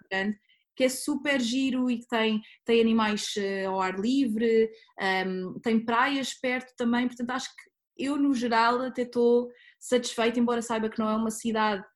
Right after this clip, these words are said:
que culturalmente me ofereça assim uma, tem uma grande, tem, tem de facto uma história, eh, mas que por questões óbvias não, não está preservada ou que não, não está visível.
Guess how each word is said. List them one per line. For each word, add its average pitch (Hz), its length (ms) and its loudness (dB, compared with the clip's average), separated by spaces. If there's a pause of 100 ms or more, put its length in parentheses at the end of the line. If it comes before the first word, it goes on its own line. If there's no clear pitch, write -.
(340)
que 202 280 0 (100)
culturalmente 214 920 -2
me 190 80 -6
ofereça 202 400 -6
assim 196 200 -8
uma, 202 160 -4 (400)
tem 202 160 -8
uma 202 180 -6
grande, 190 640 -4 (260)
tem, 381 340 0
tem 240 240 2
de 240 80 -8
facto 254 280 -2
uma 285 120 2
história, 240 600 -2 (300)
eh, 185 240 0
mas 190 300 -2
que 226 420 0 (800)
por 240 140 -2
questões 233 320 -4
óbvias 226 320 0
não, 226 260 -2
não 226 100 0
está 226 180 -4
preservada 233 760 0
ou 208 60 -4
que 208 120 -10
não, 196 100 -6
não 190 160 -6
está 202 220 -6
visível. 214 600 -2